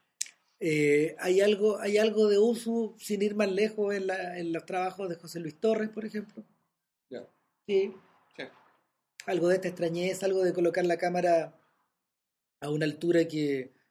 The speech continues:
Speaker 1: que no necesariamente es como la normal. Eh,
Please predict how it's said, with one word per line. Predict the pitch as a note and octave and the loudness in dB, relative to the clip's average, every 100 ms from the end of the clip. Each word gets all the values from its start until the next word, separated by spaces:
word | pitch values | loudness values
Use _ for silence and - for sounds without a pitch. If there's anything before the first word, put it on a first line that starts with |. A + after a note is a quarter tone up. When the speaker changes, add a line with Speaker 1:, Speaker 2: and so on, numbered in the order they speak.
| _ _ _ _ _ _ - - | _ _ _ _ _ _ -18 -12
Speaker 1:
que | D3 | -6
no | D#3+ | -4
necesariamente | F3 F3 F#3 F3 F3 F3+ F3+ | -6 -6 -4 -2 0 -2 -6
es | E3+ | -8
como | F#3+ F#3+ | -4 -2
la | F3 | -2
normal. | D#3 D#3 F3+ F#3+ F#3+ G3 | -4 -4 -2 0 -2 -4
Eh, | G3+ F3+ D#3+ D#3 D#3 D#3+ - | -2 0 0 -2 -6 -8 -14